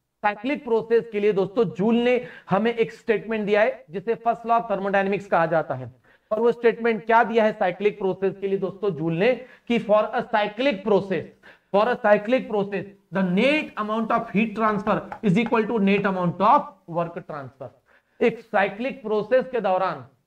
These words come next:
हम system को जितना भी heat supply करेंगे, बड़ी ईमानदारी से सिस्टम उस पूरी की पूरी हीट को वर्क में कन्वर्ट करके हमें वापस दे देगा। ये कहा है जूल ने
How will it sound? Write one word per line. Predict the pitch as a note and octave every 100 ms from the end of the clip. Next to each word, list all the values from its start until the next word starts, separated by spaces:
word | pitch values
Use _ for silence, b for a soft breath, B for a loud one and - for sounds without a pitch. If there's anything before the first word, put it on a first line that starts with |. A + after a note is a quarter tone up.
| _ -
हम | A#3+ B3 G#3+ _ _ _ _ A3+
system | A3 A#3+ A#3
को | G3
जितना | D#3 F#3+ G3 A3+ A#3+
भी | C4+
heat | G#3+ A#3 F3
supply | - G3+ G#3 G#3
करेंगे, | G3+ F#3+ G3 E3 B2 B B B D#3+
बड़ी | D3+ G#3+ B3+ A3
ईमानदारी | F#3+ G3+ C4 C#4 C#4+ C#4
से | C4+ G3+ C#3+ _ _ -
सिस्टम | A#3 A#3 F4 C4 E3 _
उस | B3+ - A3
पूरी | A#3 B3
की | A#3+
पूरी | A3+ C4 G3+
हीट | E3 A#3+ -
को | - E3+ - - D#3+
वर्क | F3 B3 C4+ C4+
में | C4 C4
कन्वर्ट | A3 G#3+ A#3+ A#3+
करके | A3+ G#3+ A3 -
हमें | F3+ G#3+ C#3+
वापस | E3+ - G3+
दे | D3 E3
देगा। | D3 D3+ C#3 - B B
ये | F3 B3
कहा | B3 F#3+ G3
है | F3+ F3
जूल | F3 F3
ने | F3+ B3+